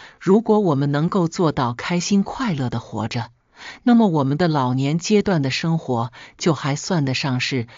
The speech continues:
比较美好的。当然，想要过得开心一点，那也是有方法的，最起码自己的心态要控制好。如果自己的心态都不好，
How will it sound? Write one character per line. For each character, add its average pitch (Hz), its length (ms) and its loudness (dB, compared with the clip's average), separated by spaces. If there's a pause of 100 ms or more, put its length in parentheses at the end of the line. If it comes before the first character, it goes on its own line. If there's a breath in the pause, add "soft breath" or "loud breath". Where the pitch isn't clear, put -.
(140 loud breath)
比 143 200 0
较 175 240 0
美 131 180 0
好 117 340 -6
的。 117 240 -8 (520 loud breath)
当 190 220 0
然， 170 180 2
想 127 260 -2
要 160 160 2
过 165 240 0
得 127 140 -2
开 180 260 -4
心 220 320 0
一 190 100 2
点， - 360 -10 (500 loud breath)
那 214 160 2
也 160 200 4
是 175 180 -2
有 131 180 -4
方 247 320 -2
法 - 240 -6
的， - 220 -10 (460 loud breath)
最 185 180 2
起 - 240 0
码 127 240 2
自 - 260 -4
己 135 140 -8
的 113 100 -2
心 185 320 0
态 139 320 -6 (100)
要 156 160 -2
控 240 380 -2
制 - 120 -6
好。 - 380 -8 (460 soft breath)
如 196 180 6
果 165 200 0
自 - 240 -2
己 120 140 -8
的 117 100 -4
心 180 320 0
态 143 280 -6 (280 soft breath)
都 226 160 -2
不 214 160 -2
好， - 440 -6